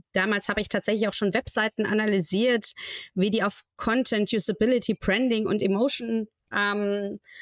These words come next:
aufgestellt sind. Das war dann meine Diplomarbeit. Und nach dem Studium hab ich ein Praktikum bei R T L, bei Clipfish gemacht. Die sind damals angetreten, das deutsche YouTube zu werden. Und an meinem ersten Tag hieß es,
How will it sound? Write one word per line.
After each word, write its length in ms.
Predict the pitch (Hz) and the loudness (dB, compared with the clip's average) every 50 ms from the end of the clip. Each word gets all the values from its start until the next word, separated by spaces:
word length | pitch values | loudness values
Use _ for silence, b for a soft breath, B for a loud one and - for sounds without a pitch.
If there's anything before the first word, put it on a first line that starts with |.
| B B | B B
aufgestellt 680 | - 202 233 240 - - 233 - - - 220 240 254 - | -2 -2 -2 0 -2 -2 -2 -2 0 0 0 0 0 0
sind. 260 | - - 240 254 - | -2 -2 -2 0 0
Das 160 | - 185 - | -2 -2 -2
war 60 | - 202 | -2 -2
dann 140 | 214 208 | 0 0
meine 160 | 202 196 202 202 | 0 0 0 0
Diplomarbeit. 800 | 185 170 - 196 196 233 - 247 233 240 240 269 302 - - - _ _ B B B B B B B B B B B B B B | -2 0 2 2 2 2 0 0 0 0 0 0 -2 -4 -8 -12 _ _ B B B B B B B B B B B B B B
Und 600 | _ - 208 208 214 214 208 208 196 - - - - | _ -2 0 0 2 2 0 0 -2 -4 -8 -4 0
nach 220 | 190 190 220 247 | 0 0 2 2
dem 100 | 262 262 | 0 -2
Studium 640 | 226 - - - 220 247 294 277 320 294 262 247 226 | -2 -4 -2 0 2 2 2 2 2 2 4 2 2
hab 120 | 233 - | 2 0
ich 140 | 262 - - | 0 0 0
ein 80 | 233 | -2
Praktikum 840 | 202 - 208 220 - - - 269 - - 269 247 247 240 233 214 190 | 2 2 2 0 0 -2 -4 -2 0 2 2 4 4 4 2 2 0
bei 360 | - 202 202 208 208 208 202 | 0 0 2 2 2 2 0
R 160 | - - 208 | 0 0 -2
T 120 | - - 202 | 0 0 2
L, 180 | - 214 285 | 2 2 2
bei 120 | - 247 240 | 0 0 0
Clipfish 460 | - 269 285 - - 330 302 - - | 0 -2 -2 0 0 0 0 0 0
gemacht. 540 | - 302 294 302 359 - - - - - - - - | 2 2 2 2 2 0 -4 -8 -12 -12 -8 -4 -2
Die 80 | 214 | 0
sind 180 | - 220 196 - | 0 0 0 0
damals 320 | 196 202 220 214 - - | 0 0 0 0 -2 -2
angetreten, 560 | - 196 247 247 220 - - 214 202 - - | -2 0 0 0 0 0 0 0 0 2 2
das 140 | 196 190 - | 0 0 0
deutsche 260 | - 175 180 - - | 0 -2 0 0 0
YouTube 400 | 185 170 170 - - 170 - - | 0 0 0 0 -2 -4 -2 -2
zu 140 | - - 143 | -6 -4 -2
werden. 280 | 143 143 - - - - - _ _ _ B B B B B B B B B B B B _ _ _ | -2 -2 -2 -2 -4 -6 -10 _ _ _ B B B B B B B B B B B B _ _ _
Und 440 | - 175 175 175 185 180 170 - - | -2 0 2 4 2 2 0 0 0
an 80 | 180 | 0
meinem 240 | 185 190 190 196 202 | 0 2 0 0 0
ersten 340 | - 247 240 - - - 226 | 0 0 -2 -2 -2 -2 -2
Tag 300 | - - 226 247 - - | -2 0 -2 -2 0 0
hieß 260 | 262 262 262 254 - | 0 2 2 2 2
es, 340 | 269 262 233 - - - - | 0 0 0 0 -2 -4 -6